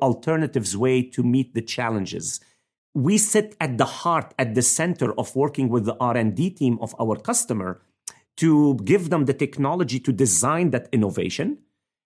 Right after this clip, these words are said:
and I P. So when I, when I talk about design, typically I'm talking about the software we provide.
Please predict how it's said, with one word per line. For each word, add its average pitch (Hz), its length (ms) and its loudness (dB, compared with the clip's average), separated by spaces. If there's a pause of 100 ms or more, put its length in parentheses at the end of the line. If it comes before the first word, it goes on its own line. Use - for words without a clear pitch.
(220)
and 180 460 2
I 151 160 2
P. - 320 -2
So - 160 0
when 147 160 2
I, 156 80 0
when 156 160 0
I 151 80 0
talk - 240 -4
about 156 260 -2
design, 123 540 2
typically 151 500 -4
I'm 123 140 -2
talking 127 400 0
about 110 600 -2
the 123 120 0
software 127 520 0
we 98 140 -4
provide. 95 560 -8